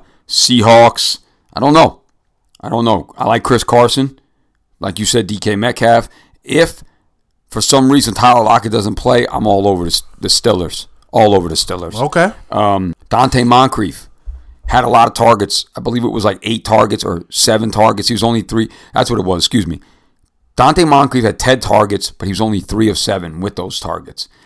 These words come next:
Speaker 1: Um, Ben, Ben's gotta get better putting it, putting it in place, and he's gotta get better catching the ball. So I like Donte Moncrief's upside in this game, but it's either gonna be Moncrief or Washington.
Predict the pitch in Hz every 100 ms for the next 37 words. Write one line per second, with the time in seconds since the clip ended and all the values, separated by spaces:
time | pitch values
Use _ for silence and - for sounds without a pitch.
0 | _ - 95 87 80 _ 117 - 120 127
1 | 117 123 117 117 120 113 - 127 117 113
2 | 107 - 101 - - 120 120 110 101 -
3 | 117 151 - - 101 107 107 127 107 104
4 | 101 113 - 113 110 104 107 120 - -
5 | - - - 110 107 98 110 139 135 127
6 | 123 113 110 110 - 117 - 120 - 104
7 | 98 98 95 90 - 110 110 107 - -
8 | - - 120 - - - _ - - 135
9 | 139 120 120 113 117 117 98 98 104 98
10 | - 82 80 -